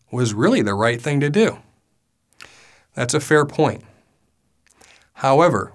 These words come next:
what should also be considered is that Samson also gave the bee honey to his parents, and they ate the honey.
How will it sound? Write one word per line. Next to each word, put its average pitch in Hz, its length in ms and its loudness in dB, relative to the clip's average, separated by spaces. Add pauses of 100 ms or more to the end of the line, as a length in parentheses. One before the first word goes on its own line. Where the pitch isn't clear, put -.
what 131 140 -4
should - 160 -2
also 151 460 2
be 131 120 0
considered 95 600 -6 (320)
is 117 100 -6
that 104 160 0
Samson 131 640 0
also 151 380 2
gave 113 240 0
the 101 100 -4
bee 104 200 -4
honey 104 300 -4
to 117 220 -6
his 127 200 -2
parents, 127 600 -6 (600)
and 107 200 -6
they 170 140 0
ate 185 320 -4
the 104 120 -6
honey. 95 360 -10